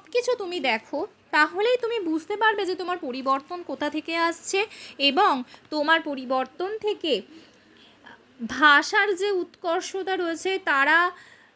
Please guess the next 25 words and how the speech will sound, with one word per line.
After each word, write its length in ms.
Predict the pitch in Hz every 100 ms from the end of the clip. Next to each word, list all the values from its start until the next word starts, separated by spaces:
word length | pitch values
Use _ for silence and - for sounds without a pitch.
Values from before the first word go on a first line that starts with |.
| _
বা 480 | 240 240 277 269 262
ব্রাহ্মণদের 640 | 240 277 277 302 330 320
সংস্কৃত 480 | 320 285 262 - 277
ভাষারই 540 | 302 302 285 311 294 302
হোক 320 | 302 294 302 - -
বা 200 | 254 254
আরবাচিনদের 500 | 233 277 302 294 294
সংস্কৃত 440 | 285 254 - 277
ভাষা 340 | 285 269 294
হোক, 200 | 285 294
এগুলো 260 | 269 381 466
কতটা 340 | 403 - 370 453
জটিল। 560 | 240 240 - 294 247
মহাকাব্যের 800 | 185 233 262 311 349 349 349 370
আদি 400 | 277 247 214 294
ভাষা, 400 | 294 262 254 269
পুরাণ 420 | 254 254 277 320
ভাষা 280 | 311 277 294
জটিল। 420 | 247 233 214 240
সাধারণ 500 | 202 247 240 302 403
মানুষেরা 600 | 392 311 320 330 359 359
যদি 260 | 359 359 381
সেই 160 | 381 370
ভাবনা 400 | 320 254 285 311
চিন্তাকে 540 | 339 330 339 330 359